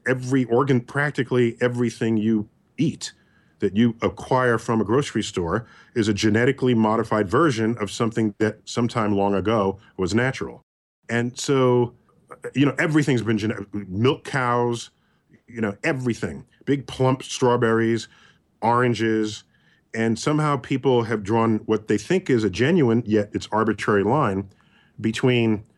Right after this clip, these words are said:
food that is natural and food that is not. I just made this point. Uh, by the way, that point is not even pro-G M O or anti-G M O. I'm, I'm, I'm teaching people that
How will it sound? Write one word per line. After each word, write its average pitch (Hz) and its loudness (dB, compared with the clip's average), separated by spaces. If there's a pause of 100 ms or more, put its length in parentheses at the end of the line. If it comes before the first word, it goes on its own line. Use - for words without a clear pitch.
(160)
food 147 4
that 117 4
is 98 -2
natural 120 0
and 104 -2
food 113 0
that 98 0
is 92 -2
not. 117 -2 (160)
I 170 0
just 202 0
made 208 4
this 190 0
point. - -2 (520)
Uh, 147 -2
by 160 0
the 254 0
way, 196 2
that 160 -4
point 226 -2
is 135 -2
not 160 0
even 151 2 (160)
pro-G 135 2
M 120 2
O 117 2
or 110 0
anti-G 117 -4
M 85 -4
O. 90 -2
I'm, 135 0 (640)
I'm, 120 0 (380)
I'm 127 0 (320)
teaching 131 2
people 101 -2 (920)
that 113 -2